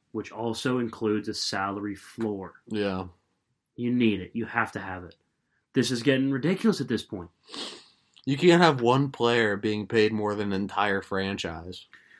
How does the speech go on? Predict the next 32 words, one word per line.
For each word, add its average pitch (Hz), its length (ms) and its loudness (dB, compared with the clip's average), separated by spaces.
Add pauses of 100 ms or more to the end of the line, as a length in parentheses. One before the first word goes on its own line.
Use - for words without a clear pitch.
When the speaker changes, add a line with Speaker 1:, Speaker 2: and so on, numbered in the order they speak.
Speaker 1:
Like, 147 140 0
I, 156 220 2 (800)
look, 156 180 -6
I 135 80 -8
ju-, 131 340 -6
it 139 100 -6
just 123 240 -2
can't 104 220 -2
happen. 98 340 -8 (260)
Speaker 2:
If 143 120 -2
that 131 180 6
was 180 140 2
the, 165 160 2
if 120 120 -4
that 120 240 2
was 117 160 -4
the 131 120 -6
same 127 360 2
deal 123 200 4
with 110 140 -2
football, 92 420 -4 (1600)
oh 180 60 -4
my 127 80 0
God, 131 340 0
the 120 80 -6
same 160 280 2
team 170 240 4
would 113 100 2
win 113 160 4
every 110 200 0
single 117 260 -2
year. 120 420 -4